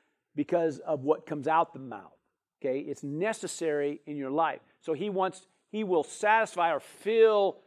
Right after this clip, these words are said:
your mouth, okay, with good things, with right things. Okay, so remember now, the reason being, okay, and again, I'm, I could take a, a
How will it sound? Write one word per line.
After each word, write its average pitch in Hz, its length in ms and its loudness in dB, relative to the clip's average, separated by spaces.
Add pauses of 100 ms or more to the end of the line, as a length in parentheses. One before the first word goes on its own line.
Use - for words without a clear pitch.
(160)
your 143 160 -4
mouth, 160 1000 2 (480)
okay, 147 160 -2
with 143 240 -4
good 190 260 6
things, 151 200 -6
with 117 160 -8
right 180 380 6
things. 117 300 -12 (520)
Okay, 139 380 -6 (420)
so 170 420 0 (160)
remember 185 500 0
now, 131 360 -6 (340)
the 135 80 -12
reason 175 400 0
being, 165 400 -2
okay, 143 380 -8
and 139 120 -10
again, 139 220 -10
I'm, 127 340 -12
I 131 80 -20
could 127 200 -20
take 127 160 -12
a, 123 60 -6
a - 240 -20